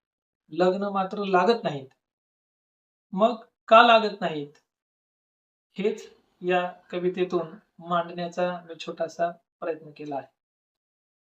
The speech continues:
ऐका तर कविता. शुभ मुहूर्ताची वेळ झाली, पै पाहुणे झाले गोळा. शुभ मुहूर्ताची वेळ झाली,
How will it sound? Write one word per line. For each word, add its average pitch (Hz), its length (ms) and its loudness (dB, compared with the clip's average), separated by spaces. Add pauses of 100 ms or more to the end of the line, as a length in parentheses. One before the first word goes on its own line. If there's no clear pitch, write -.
(220)
ऐका 185 180 -4
तर 190 160 -4
कविता. 170 300 -4 (1600)
शुभ 208 300 2
मुहूर्ताची 226 920 6 (160)
वेळ 220 200 4
झाली, 185 320 0 (500)
पै 208 180 0
पाहुणे 196 440 2
झाले 175 280 0
गोळा. 165 400 6 (1160)
शुभ 180 300 -4
मुहूर्ताची 202 760 0
वेळ 196 300 4
झाली, 180 460 -2